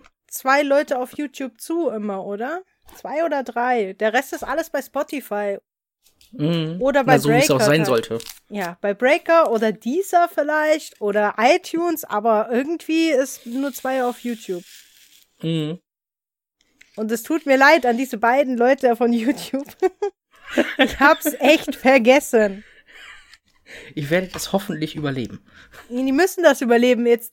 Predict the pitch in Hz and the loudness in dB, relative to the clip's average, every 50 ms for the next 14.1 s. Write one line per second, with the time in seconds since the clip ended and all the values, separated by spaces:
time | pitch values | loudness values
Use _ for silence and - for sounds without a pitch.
0 | _ _ - 285 294 - - 320 311 302 269 302 349 440 453 - - 233 220 220 | _ _ -4 -4 -2 0 2 2 2 4 6 6 6 6 4 2 4 4 4 4
1 | 214 240 262 247 226 262 - - 269 247 277 226 254 285 339 381 - 302 285 - | 4 2 -2 -2 -2 -2 0 0 0 0 -2 -2 -2 -2 -2 0 2 0 0 2
2 | - 285 320 392 - - 339 269 226 262 247 240 240 240 226 226 277 277 - - | 2 2 2 2 2 0 -2 0 0 2 2 2 2 0 -2 -4 -6 -8 -8 -8
3 | 302 269 294 349 349 302 226 233 214 - 302 294 - - - - 330 294 262 269 | -8 -4 0 2 2 2 2 0 0 0 0 0 -2 -6 0 4 4 4 6 6
4 | 311 349 - - 294 254 233 220 214 226 262 262 262 254 277 262 - - 320 339 | 6 4 6 4 4 4 6 4 2 0 -2 -4 -4 -4 -6 -8 -6 -6 -6 -6
5 | - - 294 262 302 320 - - 320 311 - 254 254 277 294 269 226 - - - | -4 -4 -2 0 0 -2 0 -2 -2 -2 0 2 4 4 4 4 2 0 -2 -6
6 | - 233 233 - - - - - - - 240 208 - _ - 202 - - _ - | -6 -6 -6 -6 -8 -8 -8 -8 -6 -8 -10 -10 -10 _ -14 -14 -14 -16 _ -20
7 | - - 220 254 226 294 285 294 320 370 359 339 285 311 359 359 - - - 262 | -4 0 2 2 4 2 2 2 0 0 0 2 2 2 2 2 0 -2 -2 0
8 | 208 226 220 214 208 214 - - _ _ _ _ _ _ _ _ _ _ _ - | 2 4 4 4 2 0 -6 -18 _ _ _ _ _ _ _ _ _ _ _ -20
9 | _ _ _ _ - - - - - - - - - _ _ _ _ _ _ _ | _ _ _ _ -20 -20 -20 -20 -20 -20 -20 -20 -20 _ _ _ _ _ _ _
10 | _ - - - _ - 277 - _ - 349 294 - - - 262 269 302 269 285 | _ -20 -20 -8 _ -6 -6 -6 _ -8 -10 -10 -10 -10 -6 -4 -4 -2 -2 -4
11 | 302 - 294 285 311 320 311 - 269 269 262 220 233 226 240 254 247 220 214 190 | -2 -2 -2 -2 -2 -2 -4 -2 -2 -2 -2 -2 -2 -2 -2 -2 -4 -6 -8 -12
12 | 196 - _ _ _ - - _ - - - - - _ - - 156 165 160 156 | -16 -18 _ _ _ -20 -20 _ -20 -20 -20 -20 -20 _ -6 -2 0 2 2 2
13 | 151 156 156 - _ _ _ - - - - 214 202 208 214 240 247 254 254 240 | 0 -2 -4 -8 _ _ _ -20 -20 -4 -2 -2 -2 -2 -2 0 2 2 4 2
14 | 226 | 0